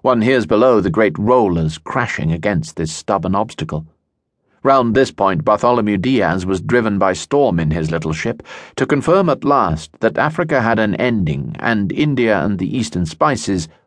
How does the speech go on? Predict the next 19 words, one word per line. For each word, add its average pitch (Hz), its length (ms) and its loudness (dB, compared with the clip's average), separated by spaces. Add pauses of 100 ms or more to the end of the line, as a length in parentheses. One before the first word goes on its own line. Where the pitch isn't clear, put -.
(100)
were 107 400 4
available 85 580 0
by 80 220 -4
sea. 80 480 -8 (1120)
It 113 120 0
was 165 180 4
an 175 80 0
excitement 156 720 -4
for 90 140 -4
me 87 140 -2
to 85 100 -4
stand 104 340 -2
on 92 120 0
the 92 120 -4
utmost 98 460 -4
edge 92 280 -4
above 110 280 0
the 78 80 -6
cauldron 80 500 -6